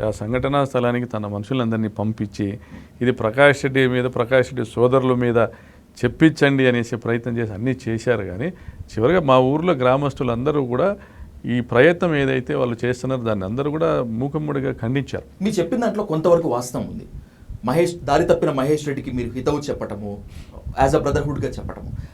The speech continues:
Speaker 2: నన్ను ఇక్కడ, ఆ, డైలమాలోకి నెట్టేసినటువంటి క్వశ్చన్ ఏంటంటే, మీ బంధువే అయినప్ప-, అయిన-, అయినటువంటి మహేష్ రెడ్డి తండ్రి మల్లిరెడ్డి ఎందుకని మీ మీద ఆరోపించారు?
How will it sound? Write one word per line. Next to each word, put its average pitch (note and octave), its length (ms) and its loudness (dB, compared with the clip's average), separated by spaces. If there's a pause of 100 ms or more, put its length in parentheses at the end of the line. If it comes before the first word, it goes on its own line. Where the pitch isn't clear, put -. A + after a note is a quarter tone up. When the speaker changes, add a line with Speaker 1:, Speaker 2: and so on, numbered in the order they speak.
(280)
Speaker 2:
నన్ను A3 200 4
ఇక్కడ, C4 360 0 (280)
ఆ, B2+ 400 -4
డైలమాలోకి G3+ 500 6
నెట్టేసినటువంటి B2+ 640 -4
క్వశ్చన్ G#2+ 300 -4
ఏంటంటే, - 540 -8 (460)
మీ F3+ 160 4
బంధువే A#3+ 560 4
అయినప్ప-, F#3 440 -4 (140)
అయిన-, D#3 240 -4 (100)
అయినటువంటి B2+ 720 -6
మహేష్ C#3+ 320 -8
రెడ్డి D#3+ 180 -8
తండ్రి C3+ 280 -8
మల్లిరెడ్డి G#2+ 640 -6 (120)
ఎందుకని A3 420 0
మీ B2+ 180 -4
మీద G#3 200 4
ఆరోపించారు? C3+ 640 -6